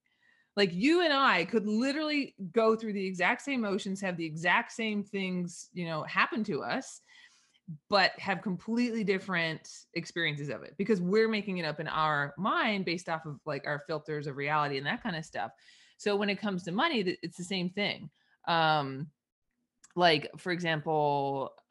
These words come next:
I had a client one time write me 'cause she was really distraught because she's like,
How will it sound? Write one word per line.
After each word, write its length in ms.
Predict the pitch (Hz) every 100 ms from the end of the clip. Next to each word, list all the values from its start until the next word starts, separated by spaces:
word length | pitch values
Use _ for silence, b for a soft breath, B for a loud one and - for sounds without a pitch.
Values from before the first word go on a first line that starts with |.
| -
I 100 | 156
had 140 | 165
a 60 | 151
client 260 | - 156 147
one 120 | 151
time 600 | - 156 143 135 131 127 _ _ -
write 280 | 156 180 277
me 140 | 156
'cause 140 | 147 180
she 100 | 175
was 100 | 156
really 160 | 165
distraught 460 | 160 - 175 170 -
because 520 | 147 170 139 143 160 -
she's 280 | - 175 151
like, 380 | 143 127 117